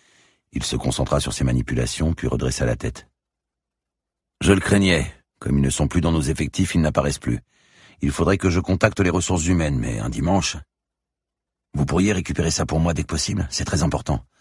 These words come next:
Ça me ferait gagner un temps précieux. Le médecin acquiesça, lui demanda son numéro de téléphone, Charcot lui donna sa ligne personnelle par souci de discrétion,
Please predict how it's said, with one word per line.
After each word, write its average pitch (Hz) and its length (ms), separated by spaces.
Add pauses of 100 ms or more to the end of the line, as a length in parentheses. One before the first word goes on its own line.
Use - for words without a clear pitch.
(340)
Ça - 120
me 71 60
ferait 73 200
gagner 73 220
un 71 80
temps 73 140
précieux. - 360 (1200)
Le 67 120
médecin 64 300
acquiesça, 73 540 (460)
lui 65 140
demanda 67 300
son 58 160
numéro 58 240
de - 40
téléphone, 76 640
Charcot - 380
lui 50 80
donna 50 240
sa - 120
ligne 50 200
personnelle 58 480
par - 120
souci - 300
de 50 120
discrétion, - 600